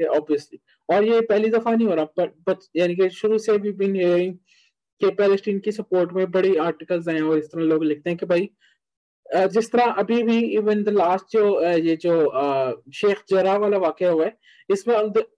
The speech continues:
सोशल मीडिया पे काफी ज्यादा वो, अ, कैंपेन चल रही थी, guns versus stones, राइट?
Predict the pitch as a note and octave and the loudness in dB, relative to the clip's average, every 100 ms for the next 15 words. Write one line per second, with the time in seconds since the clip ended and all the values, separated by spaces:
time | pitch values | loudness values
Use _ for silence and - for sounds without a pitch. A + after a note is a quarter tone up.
0 | - D#3+ G#3+ G#3 A3+ A3+ A3+ A#3 A#3 A#3 | -18 -4 -2 0 2 2 2 0 0 -4
1 | A#3 - A3+ A3 G#3+ F#3+ - _ _ - | -4 -4 -2 0 0 -2 -6 _ _ -4
2 | F3+ F3 E3+ D#3 D3 D3 D3 F#3 F#3 F#3+ | 0 2 2 0 -2 0 0 -2 0 0
3 | G3 G3 F#3+ F#3 F#3 A3+ G#3+ F3 G3 G3 | 0 0 2 0 0 -2 -2 0 0 0
4 | G3 G3 F#3 - F#3+ - E3+ D3+ C#3+ - | 0 -2 -2 -4 -10 -4 -4 -4 -6 -2
5 | C3 G3+ | -2 -2